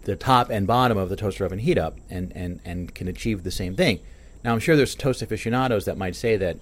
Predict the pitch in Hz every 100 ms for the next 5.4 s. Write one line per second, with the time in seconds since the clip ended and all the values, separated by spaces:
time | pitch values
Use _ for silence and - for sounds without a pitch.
0 | - 90 - 95 95 90 90 80 87 78
1 | - - 95 95 82 113 131 117 113 -
2 | - 95 92 87 90 90 92 82 - -
3 | - - - 117 - - 180 151 113 101
4 | - - - - - - - - - -
5 | 123 120 87